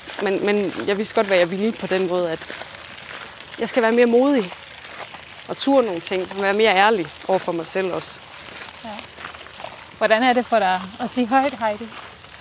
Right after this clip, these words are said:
Speaker 1: Det er en god blanding af at være rigtig stolt over at være i stand til at sige det, og kan sige det med en ro i stemmen.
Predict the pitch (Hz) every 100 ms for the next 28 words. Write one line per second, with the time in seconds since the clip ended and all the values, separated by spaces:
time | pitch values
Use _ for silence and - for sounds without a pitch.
0 | - - - - - - - - - -
1 | - 240 254 254 226 220 233 254 240 220
2 | 220 - - 202 196 180 180 175 170 -
3 | - - - - - - - 208 220 -
4 | 214 - 247 254 233 202 202 175 - 175
5 | 185 175 - - 277 220 - 180 185 -
6 | - - - - - 185 - 262 277 185
7 | 175 196 185 - 247 285 240 175 175 180
8 | 220 220 190 220 208 233 240